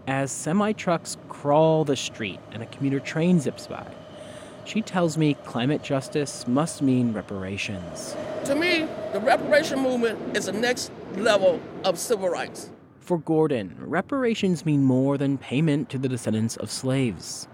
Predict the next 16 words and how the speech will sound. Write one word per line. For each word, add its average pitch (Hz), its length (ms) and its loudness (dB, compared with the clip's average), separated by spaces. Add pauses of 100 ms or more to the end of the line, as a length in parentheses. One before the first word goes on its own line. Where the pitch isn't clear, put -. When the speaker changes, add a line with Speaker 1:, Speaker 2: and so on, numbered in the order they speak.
(440)
Speaker 1:
They 151 120 4
mean 165 220 6 (180)
actions 117 720 -2
that 101 180 -2
restore 180 480 2
consent 160 680 0
to 143 100 -4
the 131 80 -2
community, 127 680 4 (140)
like 123 420 -2
cleaning 160 320 4
up - 140 0
toxic 110 400 -2
sites, - 520 -6 (300)
economic 180 500 4
opportunities, 139 960 2